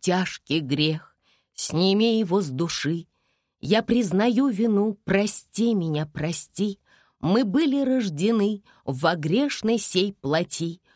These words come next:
во благости своей. Прости меня, прости».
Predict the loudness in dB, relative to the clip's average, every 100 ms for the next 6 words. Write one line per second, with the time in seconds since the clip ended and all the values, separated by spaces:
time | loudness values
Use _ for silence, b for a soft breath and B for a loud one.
0 | _ -14 -4 0 0 2 2 2 0 -4
1 | -6 -2 -2 -2 -4 -4 -2 -4 -4 -8
2 | _ _ _ -4 0 2 0 -2 0 0
3 | 0 -4 -8 _ _ _ -2 0 0 -4
4 | -4 -6